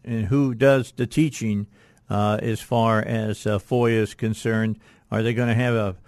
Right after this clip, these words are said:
a, a real big class? Are they gonna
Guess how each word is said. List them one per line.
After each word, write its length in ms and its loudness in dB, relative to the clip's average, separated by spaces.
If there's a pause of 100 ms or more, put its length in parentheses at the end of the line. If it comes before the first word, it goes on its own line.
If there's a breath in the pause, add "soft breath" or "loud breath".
(220 soft breath)
a, 360 -2
a 120 -2
real 300 6
big 300 -2
class? 540 0
Are 100 -2
they 200 -2
gonna 360 0